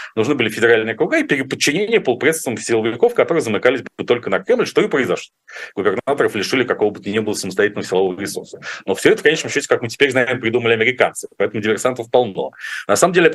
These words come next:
э, милиции Д Н Р и Л Н Р, э, на мой взгляд, унижают не только в силу влияния, э, внутреннего врага, но и потому, что Кремль опасается всего, что связано вот с этой вольницей, так называемой русской весны. Вот со всем этим бардаком, который царил в этих регионах до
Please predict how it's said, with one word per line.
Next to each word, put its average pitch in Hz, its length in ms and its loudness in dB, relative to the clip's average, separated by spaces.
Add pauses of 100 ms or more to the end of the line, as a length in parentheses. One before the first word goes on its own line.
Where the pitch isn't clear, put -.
э, 135 200 2
милиции 139 420 2
Д 135 160 4
Н 135 140 0
Р 120 140 2
и 123 40 4
Л 123 180 4
Н 120 120 2
Р, 107 180 2
э, 113 200 2 (100)
на 110 300 -4
мой 120 100 2
взгляд, 117 220 -2
унижают 110 420 4
не 107 220 -6
только 247 380 2
в - 60 -18
силу 95 220 -4
влияния, 85 580 -2 (400)
э, 87 180 2
внутреннего 104 580 0
врага, 92 460 2
но 98 100 -6
и - 140 -4
потому, 180 300 0
что 131 320 2 (140)
Кремль 143 300 4
опасается 131 500 2
всего, 156 320 -2
что - 140 -4
связано 127 380 0
вот 110 140 2
с - 60 0
этой 123 180 0
вольницей, 104 640 0 (540)
так 107 160 2
называемой 110 360 2
русской 110 260 -6
весны. 110 400 -10 (580)
Вот 92 100 0
со 95 100 6
всем 120 180 0
этим 107 180 -4
бардаком, 110 440 4
который 117 300 4
царил 117 340 4
в 110 60 -2
этих 107 220 -2
регионах 107 460 0
до 104 260 2